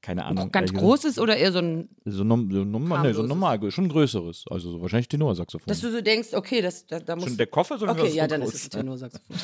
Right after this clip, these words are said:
Speaker 1: <laughs> Und, und da, bei denen habe ich nämlich immer gefragt, also ich habe dann da auch bei ihm schon mal so ein paar Mal so probiert und so
Speaker 2: Ja.
Speaker 1: reingeblasen und so, weil das hat ja so eine ähnliche Grifflo-, oder Greiflogik wie die
Speaker 2: Wie eine
Speaker 1: Blockflöte
Speaker 2: Blockflöte,
Speaker 1: eigentlich.
Speaker 2: genau.
Speaker 1: Ja.
Speaker 2: Deswegen ist dann, war das, äh, nicht allzu schwer, das zu lernen. Also ich fand einfach, ich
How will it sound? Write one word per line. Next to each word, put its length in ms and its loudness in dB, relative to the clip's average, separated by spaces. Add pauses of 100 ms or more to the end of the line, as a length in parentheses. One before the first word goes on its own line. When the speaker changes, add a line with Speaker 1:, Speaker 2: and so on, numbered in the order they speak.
(320)
Speaker 1:
<laughs> 60 4
Und, 480 4 (120)
und 180 -6
da, 220 6
bei 180 4
denen 160 2
habe 60 4
ich 60 -2
nämlich 160 -2
immer 140 -6
gefragt, 540 -2
also 140 -8
ich 20 -4
habe 80 -8
dann 120 0
da 60 8
auch 80 6
bei 100 2
ihm 160 0
schon 120 0
mal 120 6
so 60 2
ein 60 -2
paar 120 0
Mal 120 0
so 100 -4
probiert 400 2
und 80 -2
so 60 0
Speaker 2:
Ja. 60 0
Speaker 1:
reingeblasen 360 4
und 60 -4
so, 120 2 (400)
weil 140 4
das 180 2
hat 120 -2
ja 100 6
so 100 0
eine 160 -2
ähnliche 420 0
Grifflo-, 640 2
oder 200 4
Greiflogik 920 2
wie 120 0
die 80 2
Speaker 2:
Wie 60 4
eine 100 6
Speaker 1:
Blockflöte 260 6
Speaker 2:
Blockflöte, 220 6
Speaker 1:
eigentlich. 160 6
Speaker 2:
genau. 200 6
Speaker 1:
Ja. 60 0
Speaker 2:
Deswegen 380 4
ist 320 -2
dann, 400 2
war 140 4
das, 400 -2
äh, 320 4
nicht 260 2
allzu 300 4
schwer, 200 4
das 180 0
zu 100 0
lernen. 360 6
Also 200 -2
ich 100 -8
fand 200 2
einfach, 280 0 (680)
ich 180 2